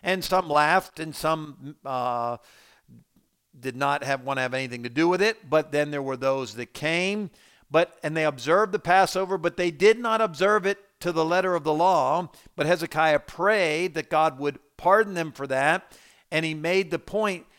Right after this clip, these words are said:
they had prepared their hearts. They had done the best, I would say, is the way we would phrase it,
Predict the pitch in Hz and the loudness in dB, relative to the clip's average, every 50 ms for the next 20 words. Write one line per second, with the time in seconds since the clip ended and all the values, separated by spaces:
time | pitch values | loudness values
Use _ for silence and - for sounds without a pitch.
0 | _ _ - 160 170 175 170 147 - - 160 156 - - - 151 170 190 196 196 | _ _ -2 0 2 2 0 0 -2 -4 -4 -4 -4 -4 -2 0 2 4 4 4
1 | 202 208 202 202 202 _ _ 160 165 175 175 156 - 175 180 170 143 - - 156 | 4 4 2 2 -2 _ _ -2 2 2 2 2 2 2 2 2 0 -2 -2 -2
2 | 151 156 156 143 131 175 190 220 233 226 214 180 147 110 - 185 170 156 156 - | -2 -2 -2 -2 0 0 0 0 0 -2 -6 -6 -4 -2 0 2 2 2 0 -2
3 | - - 120 135 127 - 135 110 - - 135 139 139 147 143 113 120 127 135 135 | -4 -8 -8 -8 -8 -10 -12 -12 -10 -6 -4 -4 -4 -4 -6 -8 -8 -8 -8 -6
4 | 131 147 180 185 160 143 113 - 143 135 143 147 135 139 160 - _ | -4 -4 -4 -4 -4 -8 -10 -8 -4 -4 -2 -2 -4 -6 -8 -10 _